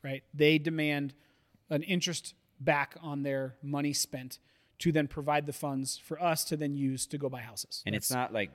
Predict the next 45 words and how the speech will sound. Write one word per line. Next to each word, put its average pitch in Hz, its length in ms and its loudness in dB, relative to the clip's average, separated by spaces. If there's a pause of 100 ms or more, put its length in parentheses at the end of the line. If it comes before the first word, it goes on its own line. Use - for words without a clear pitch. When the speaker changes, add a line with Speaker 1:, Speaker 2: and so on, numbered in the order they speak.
(120)
Speaker 1:
essentially 160 320 4
what 147 140 4
it 127 80 -4
is, - 120 -12
Speaker 2:
housing 101 280 2
Speaker 1:
right? 82 100 -10
Speaker 2:
investors. 73 460 -14
It's 82 120 -12
just - 140 -4
Speaker 1:
The 160 100 4
Speaker 2:
investors 185 400 8 (140)
Speaker 1:
reason, 82 220 -10 (100)
Speaker 2:
and, 98 120 -8
and - 100 -12
Speaker 1:
just 202 160 6
Speaker 2:
investors 170 260 8
in - 60 -4
Speaker 1:
investors, 170 100 -10
Speaker 2:
general. 180 180 2
Speaker 1:
bond 180 180 0
Speaker 2:
Right. 175 40 -4
Speaker 1:
investors, 156 640 -2
whatever. 147 180 -2
Speaker 2:
Yeah, 82 140 2 (380)
the 120 80 4
bond 131 220 6
Speaker 1:
The, - 20 0
Speaker 2:
market. 175 400 -4
Speaker 1:
the 165 100 2
reason 165 800 2 (360)
that 160 220 0
we 175 120 4
got 165 360 4
down 160 500 0 (300)
to 175 140 -4
two 185 340 -2
and 185 80 0
a 170 40 0
half, 160 320 -4
three 160 200 -2
percent 156 340 -6 (140)
interest 165 400 -2
rates 127 320 -8 (440)
is 151 200 2
because 143 480 -2